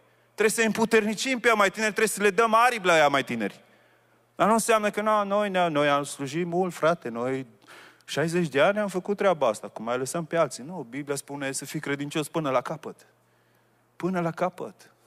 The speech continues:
Până la capăt trebuie să te implici ca împărăția lui Dumnezeu să crească, ca împărăția lui Dumnezeu să se extindă. Și e o vreme în care eu, eu chiar cred că Duhul Sfânt al lui Dumnezeu, cu privire la biserica noastră, chiar vrea să ne scuture puțin,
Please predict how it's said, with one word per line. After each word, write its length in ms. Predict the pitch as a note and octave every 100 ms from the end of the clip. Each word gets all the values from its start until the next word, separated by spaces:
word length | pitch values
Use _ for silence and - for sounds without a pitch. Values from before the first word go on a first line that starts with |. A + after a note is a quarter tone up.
| _ _ _ _ _ _
Până 240 | - G#3 G#3+
la 140 | F#3+
capăt 360 | - F#3+ E3 D3+
trebuie 240 | D#3 C#3
să 60 | -
te 80 |
implici 520 | D3 C#3+ - D3+ - - _ _ _ _
ca 100 | -
împărăția 460 | C#3 C#3 C3 - D#3+
lui 100 | D3
Dumnezeu 280 | C3+ B2+ D3+
să 140 | -
crească, 520 | - D#3 C#3+ - F#3 _ _ _ _ _ _ _
ca 100 | -
împărăția 460 | C#3 D3 C#3 - D#3+
lui 140 | D3
Dumnezeu 460 | C3 C3+ A#2+ D#3+ C3+
să 340 | A#2 C3 A#2 - - _
se 200 | - C3+
extindă. 600 | A#2+ - D#3+ D3 F#2+ F2 _ _ _ _ _ _ _ _ _ _ _ _ _ _ _
Și 360 | - D#3+ F#3
e 40 | G#3+
o 80 | G3+
vreme 320 | E3+ G#3 F#3+
în 60 |
care 220 | E3 E3 D#3+
eu, 220 | D#3+ D#3
eu 120 | D3
chiar 260 | C#3+ D#3+ D3+
cred 240 | D#3+ E3
că 100 | -
Duhul 280 | A#2 C#3+ C#3
Sfânt 340 | D3 D#3 E3+
al 80 | D3+
lui 100 | C#3+
Dumnezeu, 540 | C3 C3 A#2+ D3+ E3+ D#3+ - _ _ _
cu 120 | -
privire 220 | A#2 C#3+ E3
la 60 |
biserica 480 | C#3+ C#3 E3 D#3+ D#3+
noastră, 480 | D3+ E3 - F3+ D#3+
chiar 380 | - D#3 D3+ C3
vrea 260 | A#2+ C3
să 160 | B2+ A#2
ne 120 | A#2+
scuture 420 | A#2 G#3 G3 E3+
puțin, 380 | C#3+ A#2+ A2 F#2